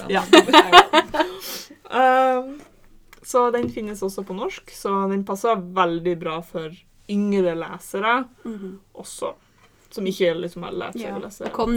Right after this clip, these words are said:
Speaker 3: nettopp ut. Den er fersk fra pressa.
Speaker 2: Still warm.
Speaker 3: Den er fortsatt varm.
Speaker 1: <laughs>
Speaker 3: Eh, og kom selvfølgelig ut til Pride, da.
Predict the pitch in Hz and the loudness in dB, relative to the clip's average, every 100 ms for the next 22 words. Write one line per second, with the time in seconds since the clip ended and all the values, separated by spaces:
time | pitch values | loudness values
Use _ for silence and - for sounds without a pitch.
0 | 226 196 - - 233 214 220 220 - 208 | 0 -2 -8 -10 -8 -8 -12 -12 -12 -10
1 | 196 - - - - 277 - - - - | -12 -14 -20 -20 -6 -6 -4 -8 -10 -16
2 | - 220 214 220 - - - - 311 - | -10 -8 -6 -10 -10 -16 -10 -4 -4 -4
3 | - - - _ - - - - - 208 | -12 -18 -20 _ -20 -20 -14 -4 2 2
4 | 196 190 190 208 196 165 220 214 233 - | 2 -4 -4 -6 -6 -6 0 0 0 -2
5 | 254 - - 240 214 202 240 - 277 226 | -2 -2 -2 -2 2 2 2 0 2 2
6 | 220 - - 226 214 214 214 208 - 214 | 2 -4 0 4 6 6 4 2 2 2
7 | 214 214 214 202 208 208 185 180 185 185 | 2 2 -2 -2 -6 -4 -2 -2 -2 -2
8 | 170 170 - - 175 170 165 156 156 156 | -4 -8 -16 -12 -10 -10 -10 -10 -10 -10
9 | 147 | -14